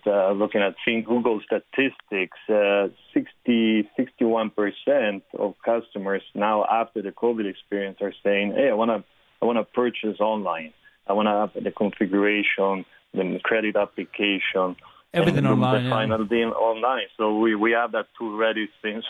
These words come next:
Speaker 1: four years. So that, that was our big, uh, let's say, competitive advantage.
Speaker 2: That is amazing, because I, I saw it internally at my stores,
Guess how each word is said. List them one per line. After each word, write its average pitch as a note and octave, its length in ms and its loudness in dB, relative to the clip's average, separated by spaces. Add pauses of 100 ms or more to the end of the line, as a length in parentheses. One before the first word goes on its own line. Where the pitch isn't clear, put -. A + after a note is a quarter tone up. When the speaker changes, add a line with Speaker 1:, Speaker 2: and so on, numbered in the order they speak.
(120)
Speaker 1:
four G#2+ 180 0
years. G#2 460 0
So G2 160 0
that, G#2 200 0 (240)
that A2 140 0
was G#2 200 0
our G2 100 0
big, G2 420 -2
uh, F#2 260 2
let's F#2+ 140 -12
say, F#2+ 140 -2
competitive F#2+ 640 -4
advantage. F2 560 -4 (680)
Speaker 2:
That F3+ 180 0
is F#3 100 0
amazing, D3+ 460 2
because C3 280 0
I, D#3 300 -2
I D3+ 100 2
saw F#3+ 280 2
it G#3+ 100 2
internally D3 680 0
at C3 100 -2
my D3+ 220 -2
stores, E3 560 0